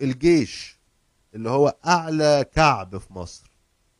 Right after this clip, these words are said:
يعني أنت لو دخلت الجيش، أنت لو معلق النجمة بتاعت الجيش، خلاص بقى مش مهم، أسمر، أبيض، بتاعك صغير، بتاعك كبير،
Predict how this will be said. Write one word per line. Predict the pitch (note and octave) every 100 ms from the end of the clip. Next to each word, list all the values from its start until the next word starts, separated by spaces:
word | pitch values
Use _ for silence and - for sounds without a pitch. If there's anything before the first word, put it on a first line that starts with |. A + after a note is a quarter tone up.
| _
يعني | - G#2 G2 F#2+ G2+ A#2
أنت | C#3+ C#3+
لو | A#2+
دخلت | A2 G2+ D#3 D#3
الجيش، | A#2 _ E3+ F#3
أنت | - D3+ D3
لو | C3+ A#2+
معلق | A#2 B2 E3 D#3 C#3+
النجمة | A#2+ A#2+ D3 D#3 D3 C3+
بتاعت | B2 D#3 D#3 D3
الجيش، | A2+ D#3+ -
خلاص | - F#3 G3
بقى | F#3+ F3+
مش | D#3 D3+
مهم، | D3 F#3 D#3 A2 _ _ _ _ _
أسمر، | D#3 E3 D#3+ D#3 D#3 - B2+
أبيض، | D3+ D3 D3+ D3
بتاعك | A#2+ A#2+ D3 C#3+ -
صغير، | - A2 C#3 D3 C#3+ B2+
بتاعك | G#2 C3 C3 B2+ -
كبير، | G2+ C#3 D3+ C#3+ C#3+